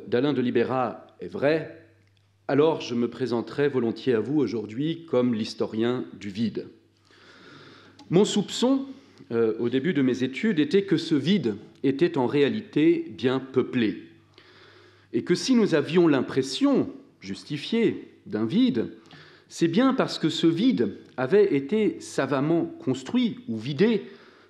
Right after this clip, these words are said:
par ceux dont nous sommes les héritiers directs,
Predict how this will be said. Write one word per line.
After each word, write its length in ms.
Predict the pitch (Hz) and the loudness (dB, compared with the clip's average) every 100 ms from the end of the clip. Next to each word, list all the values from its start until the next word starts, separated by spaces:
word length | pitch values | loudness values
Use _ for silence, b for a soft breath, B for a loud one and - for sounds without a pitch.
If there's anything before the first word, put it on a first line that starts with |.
| - | -4
par 200 | 147 - | -4 -2
ceux 260 | - 240 | 0 2
dont 160 | 185 147 | 2 2
nous 140 | 151 | 2
sommes 400 | 165 - 185 226 | 0 2 2 4
les 200 | 160 135 | 0 0
héritiers 720 | 143 139 139 - 202 - - - 110 107 | 0 -2 -4 0 0 0 -6 -20 -20 -10
directs, 640 | 139 143 127 - - - | -2 2 2 0 -8 -20